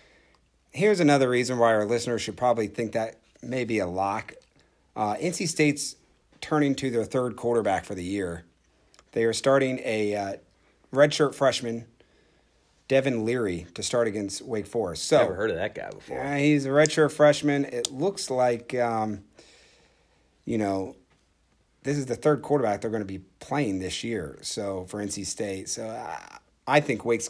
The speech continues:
Speaker 1: actually gonna cover pretty easily, knowing that. Um, you could just tell N C State's kinda scrambling for answers right now,
Speaker 2: Mm-hmm.
Speaker 1: offensively,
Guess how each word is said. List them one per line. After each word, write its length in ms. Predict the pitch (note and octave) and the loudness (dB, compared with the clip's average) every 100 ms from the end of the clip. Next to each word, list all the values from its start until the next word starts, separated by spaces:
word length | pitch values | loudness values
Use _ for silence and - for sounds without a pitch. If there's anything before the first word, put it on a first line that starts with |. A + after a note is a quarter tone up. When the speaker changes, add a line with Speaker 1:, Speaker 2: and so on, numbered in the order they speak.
| - | -6
Speaker 1:
actually 260 | A#2+ A#2 G#2 | -4 -4 -6
gonna 120 | F#2+ | -6
cover 240 | - G#2+ | -6 -6
pretty 220 | F#2 G#2 F2+ | -6 -8 -4
easily, 480 | G2 G2 F#2 F#2+ - | -6 -6 -10 -12 -10
knowing 360 | G#2+ G2+ F#2 F#2+ | -6 -4 -4 -4
that. 400 | G2+ F#2+ F2+ - - | -4 -6 -8 -14 -14
Um, 360 | G2 F#2 F#2 - | -10 -8 -10 -10
you 140 | B2+ C3+ | -4 0
could 100 | C3+ | 0
just 220 | B2 - | -2 -4
tell 300 | C#3+ C3 B2+ | 2 4 6
N 140 | A#2 | 2
C 140 | G#2 A2 | 0 -8
State's 380 | - A#2+ A#2 - | -4 -2 -2 -4
kinda 500 | - B2 A2+ G#2 - | -8 -4 -4 -4 -6
scrambling 640 | - - A2+ G#2+ G2 F#2 | -8 -4 -4 -4 -4 -8
for 200 | F2 G2+ | -6 -6
answers 460 | G2 G2 G#2 F2+ F#2 | -4 -4 -6 -8 -6
right 180 | F#2 F2+ | -6 -6
now, 320 | F2 E2+ E2+ _ - | -8 -8 -10 _ -12
Speaker 2:
Mm-hmm. 160 | A#2+ B2 | -6 -2
Speaker 1:
offensively, 760 | F2+ G#2 F#2+ G2 F#2 F2 D2+ | -2 -4 -8 -6 -6 -6 -8